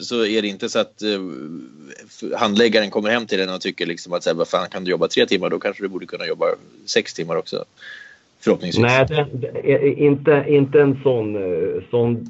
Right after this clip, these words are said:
Speaker 2: sån dialog borde inte inträffa i alla
Speaker 1: Nej.
Speaker 2: fall. Med,
Speaker 1: Nej.
Speaker 2: med, eh, viss reservation för att allting då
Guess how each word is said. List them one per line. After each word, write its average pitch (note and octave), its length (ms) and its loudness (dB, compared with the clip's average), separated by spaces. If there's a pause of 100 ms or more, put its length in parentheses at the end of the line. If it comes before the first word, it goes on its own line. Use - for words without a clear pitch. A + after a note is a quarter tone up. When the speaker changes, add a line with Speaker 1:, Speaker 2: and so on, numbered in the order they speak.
Speaker 2:
sån B2+ 240 2
dialog G2 480 4
borde F2+ 420 0
inte E2 240 0
inträffa D2+ 520 -2
i C#2+ 40 -2
alla C#2+ 120 -2
Speaker 1:
Nej. D2+ 100 -4
Speaker 2:
fall. B1 240 -2 (280)
Med, F#2 200 0
Speaker 1:
Nej. E2 100 -2
Speaker 2:
med, E2+ 400 2
eh, B1 960 -4
viss E2+ 300 2
reservation E2 760 4
för D#2 100 4
att D2+ 80 2
allting D#2+ 280 4 (140)
då D2 60 6